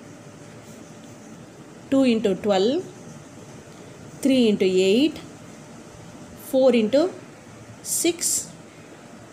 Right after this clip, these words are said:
அப்புறம் ஃபைவ் வராது, சிக்ஸ் into ஃபோர். அதே நம்பர்ஸே ரிப்பீட் ஆயிடுச்சு. So அதோட ஸ்டாப் பண்ணிக்கணும்.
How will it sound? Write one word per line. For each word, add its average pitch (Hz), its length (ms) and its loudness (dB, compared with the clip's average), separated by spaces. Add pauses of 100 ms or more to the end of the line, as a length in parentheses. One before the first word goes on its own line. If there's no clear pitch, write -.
(1500)
அப்புறம் 294 320 0
ஃபைவ் 226 260 4
வராது, 190 280 4 (360)
சிக்ஸ் - 300 0
into 285 180 2 (480)
ஃபோர். - 240 -6 (800)
அதே 240 220 6
நம்பர்ஸே 214 400 4
ரிப்பீட் 226 340 2
ஆயிடுச்சு. 196 320 2 (680)
So 349 60 2 (120)
அதோட 208 220 4 (200)
ஸ்டாப் 208 300 0
பண்ணிக்கணும். 160 380 -8